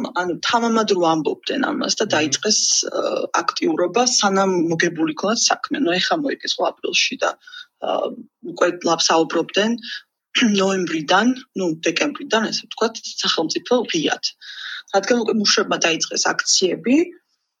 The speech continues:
Speaker 1: და, ა, მიუხედავად, რომ ვითომ იყო მომენტი, რომ ზაზამ კიდე იყიდა თავისი ლობისტების, გად-, რა ქვია, გადაუხადა ფული ამ კონგრესმენებს და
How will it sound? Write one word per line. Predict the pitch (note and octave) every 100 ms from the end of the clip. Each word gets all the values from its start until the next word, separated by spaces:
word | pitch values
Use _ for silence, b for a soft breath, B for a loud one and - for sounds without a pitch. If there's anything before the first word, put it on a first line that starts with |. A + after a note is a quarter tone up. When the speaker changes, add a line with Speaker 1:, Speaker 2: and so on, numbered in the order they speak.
| _
Speaker 1:
და, | C4+ D4+ E4+ - -
ა, | G3 G3 F3+ D#3 -
მიუხედავად, | A3+ B3 A#3+ G#3+ G3+ F3+ D#3 -
რომ | - D#3+ D3+ D3+ _
ვითომ | F#3+ F#3 - G3 F#3
იყო | F3 E3+
მომენტი, | E3 E3 E3+ D#3+ -
რომ | E3+ D#3+ E3 D#3+
ზაზამ | F3 F3 E3+ E3+
კიდე | E3 E3+ D#3+
იყიდა | D#3+ - F#3 D#3
თავისი | - E3 D#3+ - D#3+ D#3
ლობისტების, | D#3+ D#3 F3 E3 - - - - - - - - _ _
გად-, | - D#3+ -
რა | G#2 -
ქვია, | - -
გადაუხადა | E3+ E3+ - -
ფული | - F3 D#3
ამ | D3+
კონგრესმენებს | - F#3 F3+ F3 E3+ E3+ D3+ -
და | - -